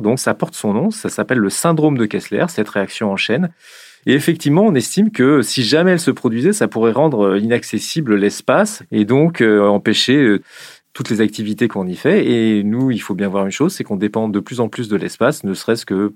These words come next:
par exemple, pour le G P S ou pour les télécommunications. Donc,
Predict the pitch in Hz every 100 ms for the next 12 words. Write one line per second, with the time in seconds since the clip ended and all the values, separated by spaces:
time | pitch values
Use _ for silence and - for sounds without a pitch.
0 | _ - 90 85 127 - 95 90 85 82
1 | 85 110 143 - 139 131 143 104 90 95
2 | 90 101 101 104 127 - 87 - _ -
3 | - - - - - - _ _ - 135
4 | 135 107